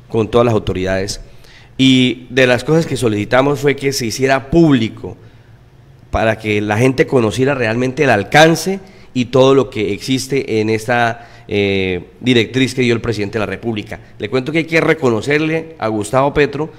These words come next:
ese compromiso con el tema de la democracia. Me parece espectacular lo que ha hecho el presidente de la República, ¿sí? En eso sí es, eh, no tengo coincidencia ideológica con él ni nada, pero me parece que es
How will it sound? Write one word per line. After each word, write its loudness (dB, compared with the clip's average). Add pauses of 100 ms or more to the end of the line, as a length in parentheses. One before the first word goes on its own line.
(240)
ese 0
compromiso 2 (360)
con 0
el -2
tema 4
de 2
la 2
democracia. -4 (160)
Me -6
parece -4
espectacular -4
lo -2
que -4
ha -2
hecho -12
el -18
presidente -8
de -2
la -2
República, -8 (120)
¿sí? -8 (260)
En 2
eso 4
sí 2 (220)
es, 0
eh, -2
no 2
tengo -2
coincidencia 0
ideológica 2
con -4
él 2
ni 0
nada, 2
pero 4
me 2
parece 0 (460)
que 4
es -4